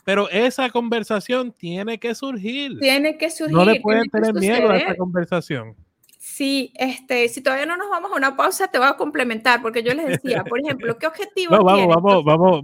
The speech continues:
Speaker 2: vamos
Speaker 1: a
Speaker 2: a
Speaker 1: la
Speaker 2: la
Speaker 1: pausa,
Speaker 2: pausa.
Speaker 1: después no, <laughs> dice. Mira,
Speaker 2: Vamos
Speaker 1: por
Speaker 2: a
Speaker 1: aquí
Speaker 2: la pausa.
Speaker 1: tenemos a Esteban diciendo, "Huepa, eh, Yudimar, buenas noches, ¿cuándo tienen otra clase online?". Estate pendiente en mi página finanzas corre punto com, ya ahorita va,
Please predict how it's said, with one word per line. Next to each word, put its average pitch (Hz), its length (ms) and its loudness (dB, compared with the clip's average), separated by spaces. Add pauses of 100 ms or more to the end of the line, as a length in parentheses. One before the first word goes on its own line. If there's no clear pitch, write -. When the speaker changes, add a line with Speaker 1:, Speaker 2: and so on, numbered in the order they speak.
(160)
Speaker 2:
vamos 185 80 2
Speaker 1:
a 190 40 6
Speaker 2:
a 185 40 6
Speaker 1:
la 190 60 6
Speaker 2:
la 180 60 2
Speaker 1:
pausa, 165 240 4
Speaker 2:
pausa. 151 60 0
Speaker 1:
después 143 260 -2
no, 160 200 0
<laughs> 247 420 2
dice. 254 420 0 (1400)
Mira, 208 200 2
Speaker 2:
Vamos - 20 -2
Speaker 1:
por 202 80 2
Speaker 2:
a 180 40 2
Speaker 1:
aquí 170 100 -2
Speaker 2:
la 160 40 -6
pausa. - 20 -20
Speaker 1:
tenemos 196 340 0
a 196 140 2
Esteban 175 480 -2
diciendo, 156 500 -2
"Huepa, 160 440 -2 (380)
eh, 151 500 -2
Yudimar, 160 420 -2
buenas 165 240 -4
noches, 170 280 -8
¿cuándo 156 240 -6
tienen 175 280 -8
otra 170 240 -6
clase 170 460 -6
online?". 165 400 -4 (220)
Estate 175 280 -4
pendiente 233 560 0
en 175 180 -4
mi 175 200 -2
página 196 400 -2
finanzas 170 380 -6
corre 180 200 -2
punto 175 260 -6
com, 185 340 -4
ya 156 140 0
ahorita 165 300 -2
va, 160 300 0